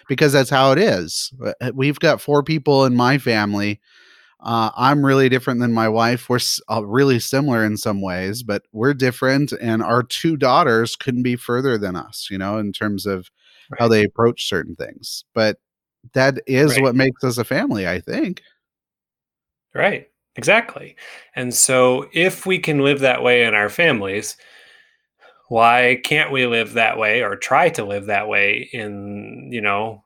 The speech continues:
Speaker 2: the family of God?
Speaker 1: Yeah. Yeah, and I think that's where this becomes a radical idea, because we've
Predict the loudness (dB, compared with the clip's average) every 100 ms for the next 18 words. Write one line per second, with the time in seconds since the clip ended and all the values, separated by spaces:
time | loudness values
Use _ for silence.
0 | -14 -2 0 0 0 0 0 -2 -16 _
1 | 2 4 4 0 -10 _ _ _ _ _
2 | _ _ _ _ 0 2 2 0 -4 _
3 | _ _ -20 _ 2 4 4 4 4 4
4 | 4 2 0 -4 0 2 4 4 4 4
5 | 2 -2 _ _ _ _ _ _ _ _
6 | -12 -2 0 0 -4 -8 -12 _ -6 -4
7 | -2 -2 0 0 2 2 0 -2 0 2
8 | 0 -2 -2 -2 -2 -2 -8 _ -10 -10
9 | -6 -2 0 0 -2 -6 -8 -4 -4 -4